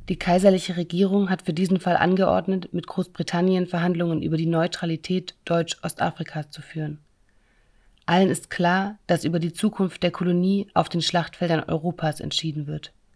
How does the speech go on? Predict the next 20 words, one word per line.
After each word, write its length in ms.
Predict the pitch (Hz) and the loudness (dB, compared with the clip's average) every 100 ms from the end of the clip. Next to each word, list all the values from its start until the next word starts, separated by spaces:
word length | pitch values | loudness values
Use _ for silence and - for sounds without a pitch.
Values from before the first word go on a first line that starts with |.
| _ _ _ _ _ _ - _ _ - | _ _ _ _ _ _ -20 _ _ -4
Doch 160 | 170 | -2
der 140 | - 170 | 0 2
hier 220 | 190 214 | 4 2
porträtierte 680 | 196 185 - 156 196 185 | 2 -2 -2 -4 -2 -2
Schutztruppenkommandeur 1300 | 170 208 - - - 180 - 170 170 165 170 180 208 - _ - | -2 -4 -6 -12 -8 -8 -4 0 0 0 -2 -2 -6 -12 _ -4
Paul 320 | 170 190 196 | 2 2 2
von 200 | - 170 | 0 2
Lette-Voorbeck 840 | 170 170 - 180 180 185 185 - _ _ _ - _ | 2 -2 -6 -2 -2 -2 -6 -10 _ _ _ -20 _
setzt 400 | - 185 180 - | -2 0 0 -4
sich 160 | 196 170 | -6 -2
über 160 | 175 | 0
die 100 | 165 | 2
entsprechenden 680 | 160 160 - 175 - 180 165 | 2 0 -2 -4 0 0 0
Anweisungen 720 | - 170 165 160 160 165 170 160 | 0 0 2 0 0 -2 -2 -2
des 220 | 151 - | -4 -2
ihm 160 | 180 | -2
vorgesetzten 720 | 170 170 170 165 165 - 175 160 | 0 0 0 -2 -6 -6 -4 0
Gouverneurs 680 | 165 165 160 165 165 - | 2 2 2 -2 -4 -4
Schnee 300 | - 165 165 | -2 0 0
hinweg. 500 | 160 160 151 147 - | 0 -2 -4 -8 -14